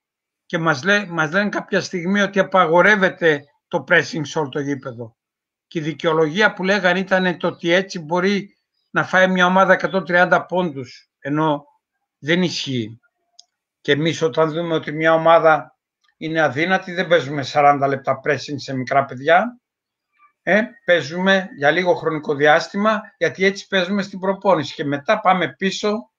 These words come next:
και λέμε στη ρακέτα, λέμε στο τρίποντο, λέμε κάπου. Και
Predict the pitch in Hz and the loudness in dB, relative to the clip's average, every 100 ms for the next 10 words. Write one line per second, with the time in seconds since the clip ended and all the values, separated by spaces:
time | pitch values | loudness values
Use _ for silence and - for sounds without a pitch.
0 | _ _ _ _ 156 156 196 185 - 185 | _ _ _ _ 2 4 2 0 0 2
1 | 165 156 202 - 147 135 165 175 160 - | 4 4 0 2 2 4 2 2 -2 -6
2 | 170 202 196 165 143 135 156 180 175 - | -6 -2 -2 -2 -4 -2 -2 -2 -4 0
3 | 170 - 131 120 _ _ _ _ _ _ | 0 -2 -12 -20 _ _ _ _ _ _
4 | _ _ _ _ _ _ _ _ _ _ | _ _ _ _ _ _ _ _ _ _
5 | - - _ _ _ _ _ - - _ | -20 -20 _ _ _ _ _ -20 -20 _
6 | _ _ _ - 160 165 | _ _ _ 0 4 4